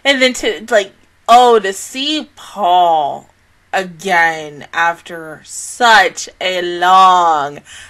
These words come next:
ass time, and then seeing these two argue, and seeing his ba-, one of his baby sisters, like, oh my God, my heart. And it's just,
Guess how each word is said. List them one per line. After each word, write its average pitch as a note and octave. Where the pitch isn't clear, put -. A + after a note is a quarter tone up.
ass F#3
time, E3+
and F3+
then F3
seeing A3+
these F#3+
two E3+
argue, G3
and G3
seeing C4
his G#3+
ba-, G3
one A#3
of A#3
his A3
baby F#3+
sisters, F3
like, E3+
oh B3
my F#3+
God, F3+
my F3
heart. F#3
And G#3+
it's A3
just, G3